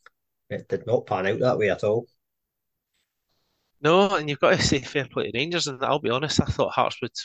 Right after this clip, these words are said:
Speaker 2: um, actually get a result. Um, maybe the international break came at a good time for Rangers 'cause they weren't playing well, even when they beat Dundee United to end their l-, wee streak of, um, defeats. They weren't overly impressive in that game, um, but they also got the job done.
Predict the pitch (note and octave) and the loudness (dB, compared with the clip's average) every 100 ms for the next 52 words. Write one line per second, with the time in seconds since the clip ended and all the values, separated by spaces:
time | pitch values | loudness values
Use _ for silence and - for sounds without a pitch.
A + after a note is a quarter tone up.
0 | - _ _ - A2+ A2 A#2 B2 A2+ - | -16 _ _ -6 -6 -8 -8 -6 -4 -6
1 | A#2 A2 G#2 G#2+ A#2+ D#3+ _ - - - | -4 -4 -4 -4 -2 -2 _ -20 -20 -18
2 | - C3+ B2+ B2+ A2 B2 D3+ D#3+ D3+ B2 | -6 -2 -2 -6 -10 -2 0 2 0 0
3 | C3 B2+ B2+ A2+ B2+ - B2+ A2+ A2+ A2+ | -2 -4 -6 -4 -4 0 -2 -2 -8 -6
4 | B2 B2 - D3 C#3+ C#3+ - - A#2+ B2 | -6 -8 -12 -8 -2 -2 -2 -2 0 -2
5 | C#3 - B2 A#2 C3 C3 C#3 D3+ C#3+ B2 | -4 -6 -6 -4 -2 -2 -4 -4 -8 -6
6 | C3+ - C3 A#2+ A2+ A#2 B2 C3+ - - | -6 -4 -6 -4 -4 -2 -2 -4 -2 -2
7 | A#2+ A#2+ A#2+ - A#2+ - _ - B2 - | -2 -2 -4 -4 -12 -12 _ -6 -4 -2
8 | - - - B2+ B2+ A#2 - A2+ A2 A2 | -2 -2 -4 0 0 0 -6 -8 -10 -10
9 | - C3+ - - - - - - - - | -4 -4 -2 -6 -8 -20 -20 -20 -14 -4
10 | A#2+ C3 - C3+ B2+ B2+ A#2 - A#2 - | -2 -2 -2 -2 -2 -4 -4 -2 0 0
11 | - C#3 - - D3 D#3+ _ _ _ _ | -2 -8 -8 -4 -6 -6 _ _ _ _
12 | - - B2+ A#2+ A2+ A#2 A#2 - - _ | -16 -8 -4 -4 -6 -12 -20 -20 -20 _
13 | - - B2 A#2 - B2 - A#2 - A2+ | -12 -8 -4 -2 -4 -4 -6 -6 -6 -2
14 | A#2 D3 | -2 -2